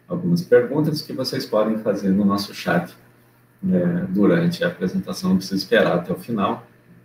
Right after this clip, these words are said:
No final, eu vou encaminhar essas perguntas à palestrante. Hoje, nossa palestrante é a Angélica da Silva, ela é mestranda em nosso programa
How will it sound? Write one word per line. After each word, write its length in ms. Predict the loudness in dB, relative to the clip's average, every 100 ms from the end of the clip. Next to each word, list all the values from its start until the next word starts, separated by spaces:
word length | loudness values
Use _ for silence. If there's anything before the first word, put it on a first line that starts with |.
| _ -20 _
No 140 | -8
final, 400 | -2 0 4 6
eu 160 | 6 4
vou 160 | 2 0
encaminhar 500 | 0 0 2 2 -2
essas 220 | -6 -8
perguntas 500 | -2 0 0 -2 -10
à 60 |
palestrante. 720 | -6 -2 -2 -4 -12 -20 -20 _ _ _ _ 4
Hoje, 400 | 6 6 2 0 -8 _ -6
nossa 180 | -6 -4
palestrante 720 | -2 -2 -2 -2 -2 -4 -12 _ -20 _
é 80 | -4
a 60 | -2
Angélica 360 | 0 0 0
da 100 | -6
Silva, 540 | -6 -2 0 2 0 -4 -12 0
ela 180 | 4
é 380 | 6 6 4 0 -8 _ _ _ -20 -20 -20 _ _ _ _ -12 -6
mestranda 600 | -4 0 6 6 8 8
em 60 | 8
nosso 260 | 6 4
programa 640 | 0 2 6 6 4 0